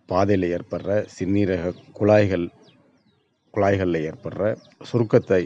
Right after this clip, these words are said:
இது சரி செய்யக்கூடியது. யூரினரி ட்ராக்ல ஏற்படுற இன்ஃபெக்ஷனை இது சரி செய்யக்கூடியது. காலை மாலைன்னு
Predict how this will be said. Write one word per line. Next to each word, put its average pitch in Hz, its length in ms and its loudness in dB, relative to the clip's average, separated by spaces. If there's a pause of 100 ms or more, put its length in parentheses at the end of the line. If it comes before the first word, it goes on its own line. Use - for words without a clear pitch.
இது 85 140 -6 (540)
சரி 87 220 -4
செய்யக்கூடியது. - 680 -6 (1040)
யூரினரி 117 480 4
ட்ராக்ல 92 400 2
ஏற்படுற 82 380 -8 (640)
இன்ஃபெக்ஷனை 107 600 0
இது 82 160 -4
சரி 80 200 -6
செய்யக்கூடியது. 80 640 -6 (1040)
காலை 104 380 6
மாலைன்னு 95 400 2